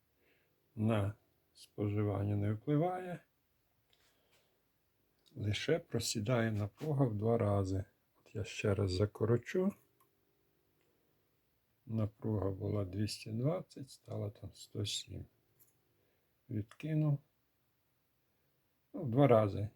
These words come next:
йде просідання напруги. По споживанню це ні на що не впливає. Тепер дивимося на частоту.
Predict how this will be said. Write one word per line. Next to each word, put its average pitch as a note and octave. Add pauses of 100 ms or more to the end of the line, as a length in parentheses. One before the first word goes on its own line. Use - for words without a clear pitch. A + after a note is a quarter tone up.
йде G#2+ (420)
просідання G#2
напруги. F3 (1000)
По A2
споживанню B2+
це -
ні A#2+
на A2
що -
не A#2
впливає. G2 (840)
Тепер D3+
дивимося C#3
на C#3+
частоту. C3+